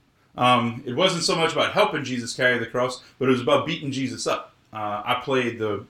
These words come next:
one of the soldiers the next two years. And even into college, when we would do passion plays, I, I, I was a soldier. I guess when you're a big, when you're a big guy, uh, and you have to pick up another human being on a cross,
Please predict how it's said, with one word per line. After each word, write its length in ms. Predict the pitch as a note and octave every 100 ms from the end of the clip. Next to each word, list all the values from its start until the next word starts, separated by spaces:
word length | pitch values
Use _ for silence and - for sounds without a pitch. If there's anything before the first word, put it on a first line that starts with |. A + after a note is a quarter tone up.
| _
one 160 | - A#2+
of 120 | A2
the 120 | G2+
soldiers 680 | F#2+ G3 F#3 A2 F#2+ - - _ _ -
the 80 | A#2+
next 300 | A#2+ - -
two 100 | A#2+
years. 480 | F#2+ - - - - _ _ _
And 80 | A2
even 200 | D3+ D#3
into 220 | D3+ D3
college, 460 | - D#3+ D#3 C#3+ B2
when 160 | A#2+ A#2+
we 80 |
would 140 | A#2 A#2
do 160 | A#2
passion 420 | - A2 - G#2 G2+
plays, 340 | G#2 G2 F#2
I, 300 | G2 - G#2
I, 40 | G2 -
I 60 | G#2+
was 280 | G#2 - -
a 60 |
soldier. 500 | G#2 D3+ C3+ G#2+ F#2+ - - -
I 80 | B2
guess 240 | C3 D3 -
when 100 | C#3
you're 220 | B2+ G#2+
a 40 |
big, 500 | G2 C#3 D3+ D3 C#3 - _ -
when 120 | B2+
you're 180 | B2+ G2+
a 40 |
big 220 | C3+ C3+
guy, 380 | B2 B2+ D3+ F3 - _ _
uh, 240 | A2+ A2 -
and 140 | A#2
you 80 | A2+
have 160 | C3 -
to 100 | G2
pick 260 | - D#3
up 140 | D3 C3+
another 300 | A#2 C3 B2
human 340 | C#3+ C#3+ A#2
being 260 | B2 C#3 C3+
on 120 | A#2+
a 80 | -
cross, 540 | D3+ D#3 D#3 - -